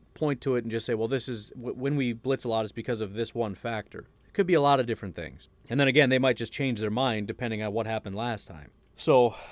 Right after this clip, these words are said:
that's about it, man. I, you know, I don't really have too much for you. It is an interesting thing to look at, but, um, I don't know that there's that much there. It was, he, he blitzed about as much as he usually does.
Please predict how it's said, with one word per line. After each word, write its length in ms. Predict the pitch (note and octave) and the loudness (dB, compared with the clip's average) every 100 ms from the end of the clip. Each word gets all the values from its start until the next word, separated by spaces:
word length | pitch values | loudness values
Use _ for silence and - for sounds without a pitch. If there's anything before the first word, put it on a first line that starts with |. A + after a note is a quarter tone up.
| - - - | -20 -20 -8
that's 140 | D#3+ F#3 | -2 6
about 240 | F#3 F3+ | 10 10
it, 140 | F3+ | 8
man. 240 | C#3+ D3 C#3 | 6 4 4
I, 80 | C3+ | 2
you 280 | C3+ C3 | 0 -6
know, 120 | C3+ B2+ | -4 -2
I 60 | |
don't 100 | C#3 | -2
really 220 | C3 C3 | -2 -2
have 200 | B2+ B2+ | -2 -4
too 100 | - | -4
much 160 | C3+ A2+ | -4 -4
for 200 | - C3+ | 0 0
you. 100 | B2+ | 2
It 60 | B2+ | 0
is 240 | C#3 - | 0 -2
an 140 | C3 | 0
interesting 420 | C#3 C3 B2+ C#3+ A#2 | 0 0 -4 -4 -4
thing 240 | C3+ A#2+ | -4 -4
to 40 | |
look 220 | G#2 A#2+ C#3 | -2 -2 0
at, 240 | C#3 D3+ _ - | -2 -2 _ -20
but, 400 | C3 A#2+ G#2+ - | -6 -4 -4 -2
um, 360 | A2 G#2+ G#2 G2+ _ _ _ | -2 0 -4 -8 _ _ _
I 80 | B2 | -4
don't 160 | A#2+ A2+ | -4 -2
know 100 | A#2+ | -2
that 160 | A2+ | -2
there's 180 | A#2 A2 | -2 -2
that 180 | A#2 A2+ | 0 0
much 180 | A2 - | -2 -2
there. 200 | A#2 A2+ | 0 0
It 100 | G#2+ | 0
was, 260 | A2+ G#2+ | -2 -2
he, 160 | - A#2+ _ | -6 -10 _
he 140 | B2 A#2 | -10 -4
blitzed 320 | B2 A#2+ - | 0 0 0
about 240 | A2+ A2+ | 0 0
as 80 | A2 | 0
much 240 | A2+ A2 | -4 -6
as 80 | A2 | -6
he 80 | A2+ | -8
usually 400 | A2 A2 G#2+ G#2 | -6 -6 -6 -4
does. 320 | G2 F2 C#2+ | -4 -8 -12